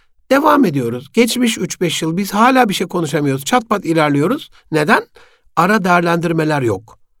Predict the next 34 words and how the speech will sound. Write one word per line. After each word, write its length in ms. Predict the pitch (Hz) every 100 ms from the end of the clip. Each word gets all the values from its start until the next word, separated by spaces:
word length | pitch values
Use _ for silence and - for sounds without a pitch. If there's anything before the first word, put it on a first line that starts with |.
| _ _ -
Yani 340 | 151 160 135
nereye 320 | 123 170 214 170
doğru 240 | 156 156
gidiyorum? 600 | 147 147 160 143 131 123 - _ 139
Sürekli 460 | - 247 240 226
söylerim 460 | 170 175 170 156 139
programlarımda, 720 | 139 160 143 143 139 131 131
her 260 | 131 208 220
vesileyle 460 | 185 185 156 143
söylerim. 520 | 139 151 151 135 165 - - - - -
Kur'an-ı 300 | 170 165 160
Azimüşşan'dan 640 | 143 151 139 156 139 135
bu 80 | 151
ifadeyi, 440 | 139 131 127 208
"Fe 100 | 220
ene 180 | 170 175
tezebun?" 520 | 175 165 190 202 208
Nereye 280 | 143 214 196
bu 80 | 139
gidiş? 340 | 123 110 110 - - - - _ -
Yani 340 | 165 170 156 - _ _ -
bu 160 | 165
gidiş, 460 | 165 170 180 - - _ -
e, 120 | 143
dünyadan 480 | 147 160 160 170 156
ahirete 640 | 139 139 151 151 175 160 - -
olduğu 340 | 147 143 165
mutlak 420 | 156 160 - 226
ama 200 | 180 165
biz 140 | 170 156
ne 120 | 190
tarafa 360 | 226 214 202 165
doğru 160 | 147
gidiyoruz? 540 | 135 123 120 113 113